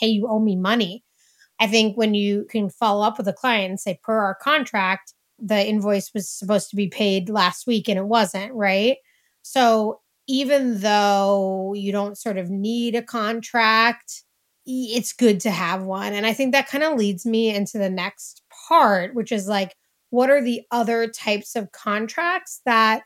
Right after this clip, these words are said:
freelance writers might think about having? So, like, the first one that comes to mind for me is if you hire subcontractors to do any kind of work for you, what do those kind of agreements look like? And I'm curious if you've used those,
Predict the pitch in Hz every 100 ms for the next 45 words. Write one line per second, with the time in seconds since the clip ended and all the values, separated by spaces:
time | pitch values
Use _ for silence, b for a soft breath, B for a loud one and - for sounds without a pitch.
0 | _ _ _ _ 254 226 214 202 220 208
1 | 208 214 196 190 196 190 202 226 233 190
2 | 208 208 233 208 208 - 254 240 240 202
3 | 202 220 196 220 185 185 - 233 294 254
4 | 208 196 196 - 214 196 220 214 220 226
5 | - 202 185 - 196 185 - 226 226 -
6 | 269 311 - - _ _ _ 226 196 233
7 | 226 226 233 220 202 220 196 190 190 -
8 | - 214 208 214 233 247 240 _ _ _
9 | - 208 226 214 220 - 262 214 202 196
10 | - 214 190 190 196 202 196 180 - 214
11 | - 185 - 190 190 - 240 214 202 220
12 | 214 226 240 226 247 247 220 254 240 240
13 | 240 240 -